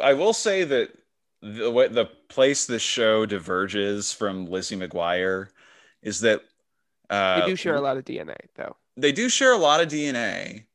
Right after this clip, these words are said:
Speaker 1: but Lizzie McGuire never acts, re-, never, like, interacts with her cartoon self, right? Every time,
Speaker 2: That's
Speaker 1: so
Speaker 2: true.
Speaker 1: some, something kinda happens in the show, and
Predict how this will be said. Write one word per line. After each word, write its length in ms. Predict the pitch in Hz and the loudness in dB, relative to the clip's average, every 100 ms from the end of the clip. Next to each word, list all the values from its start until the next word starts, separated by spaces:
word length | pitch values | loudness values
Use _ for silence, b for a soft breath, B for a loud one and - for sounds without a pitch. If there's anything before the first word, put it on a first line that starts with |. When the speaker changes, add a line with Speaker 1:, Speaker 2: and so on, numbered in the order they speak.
| _ - | _ -4
Speaker 1:
but 120 | 131 | -2
Lizzie 280 | 156 220 208 | 2 2 2
McGuire 440 | 240 147 143 143 127 | -2 0 2 2 2
never 240 | 123 127 | 0 0
acts, 320 | 113 120 - - | -2 -4 -6 -10
re-, 240 | 117 120 | -4 -4
never, 240 | - 123 123 | 0 2 4
like, 180 | 113 117 | 4 2
interacts 520 | 127 110 113 117 - | 2 2 2 0 -2
with 100 | 110 | -2
her 140 | 110 | -4
cartoon 680 | - 113 107 - 107 101 92 | 0 0 0 0 -4 -2 -2
self, 760 | - 113 98 - - - - _ | 0 2 2 -2 -8 -20 -20 _
right? 380 | - 101 101 101 _ b b b b b b _ - | -2 2 2 0 _ b b b b b b _ -2
Every 220 | 123 139 | 0 0
time, 160 | 160 147 | 0 -2
Speaker 2:
That's 240 | 151 - | -2 -2
Speaker 1:
so 80 | 151 | 0
Speaker 2:
true. 100 | 175 | 4
Speaker 1:
some, 400 | 190 - - 131 | 2 2 -6 -2
something 460 | - 220 233 220 | 2 2 2 -2
kinda 240 | 175 190 170 | 0 0 0
happens 460 | 147 139 139 127 | 2 0 0 -2
in 80 | 123 | -2
the 80 | 113 | -4
show, 600 | - 127 113 101 95 92 | 0 2 4 4 2 0
and 440 | - 95 95 92 | -4 -4 -4 -8